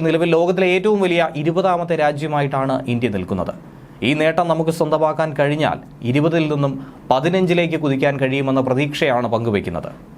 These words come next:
ലോക വാണിജ്യ കപ്പൽ നിർമ്മാണ വിപണിയിൽ ഇന്ത്യയുടെ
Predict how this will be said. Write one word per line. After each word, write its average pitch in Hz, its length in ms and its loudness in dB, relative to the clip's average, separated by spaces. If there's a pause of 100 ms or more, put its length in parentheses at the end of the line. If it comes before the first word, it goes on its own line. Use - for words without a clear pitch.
(520)
ലോക 147 260 4
വാണിജ്യ 151 440 2
കപ്പൽ 151 280 0
നിർമ്മാണ 156 320 0 (100)
വിപണിയിൽ 147 380 0 (220)
ഇന്ത്യയുടെ 160 300 4